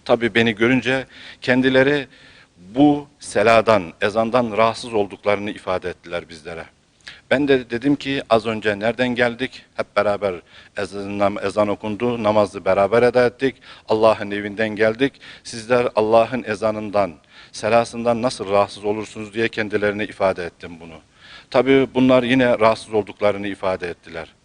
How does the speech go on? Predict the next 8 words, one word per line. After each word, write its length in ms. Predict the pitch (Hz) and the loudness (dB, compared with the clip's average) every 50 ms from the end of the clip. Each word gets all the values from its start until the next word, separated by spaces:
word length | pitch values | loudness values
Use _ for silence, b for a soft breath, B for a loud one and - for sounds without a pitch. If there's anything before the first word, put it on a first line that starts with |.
| _ - | _ -10
bana. 200 | 90 87 82 76 - B B B B B B B B B B B B | -10 -10 -10 -14 -18 B B B B B B B B B B B B
Tabii 500 | - 139 135 135 147 147 147 143 135 - - - | 2 4 4 6 6 4 4 4 2 -2 -2 -2
bunların, 560 | 123 127 131 131 135 131 127 135 131 123 113 - | 2 4 4 6 6 6 4 4 2 0 -2 -2
e, 320 | 104 104 101 104 104 101 101 104 - | -2 0 0 0 0 0 -2 0 2
olayları 440 | 110 117 123 127 123 123 127 123 123 | 4 4 4 4 4 4 2 2 0
farklı 380 | - - 117 110 - - 123 | 0 -2 -2 -2 -2 -4 -2
yönlere 360 | 113 110 104 98 92 92 90 82 | -2 -2 -2 -2 -6 -8 -8 -8
geçtiler. 500 | 87 87 - - - 113 120 123 123 | -8 -10 -10 -10 -2 0 2 2 2